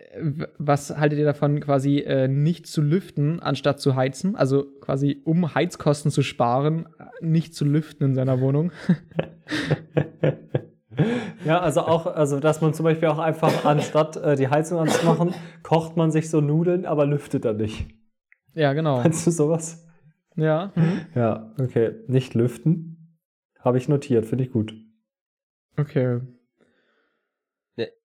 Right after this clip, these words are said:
Speaker 3: eine Sparmethode wäre vielleicht auch so,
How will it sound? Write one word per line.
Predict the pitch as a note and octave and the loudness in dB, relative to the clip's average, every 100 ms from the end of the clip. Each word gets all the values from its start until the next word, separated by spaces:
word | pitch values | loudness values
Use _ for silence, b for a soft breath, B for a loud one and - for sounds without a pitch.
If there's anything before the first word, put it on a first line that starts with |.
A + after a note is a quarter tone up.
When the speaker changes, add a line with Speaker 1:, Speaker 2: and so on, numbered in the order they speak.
| _ | _
Speaker 3:
eine | A2+ | -14
Sparmethode | - - C#2 G#2+ C#3 C#3 C3+ C#3 C3+ C3 - _ _ _ _ _ _ _ _ _ - | -14 -10 -6 -4 -6 -6 -8 -6 -6 -8 -12 _ _ _ _ _ _ _ _ _ -8
wäre | G2+ | -8
vielleicht | G#2 A2 A2 - | -6 -10 -10 -10
auch | A#2 | -12
so, | A#2+ C3 B2 A#2 | -10 -8 -6 -6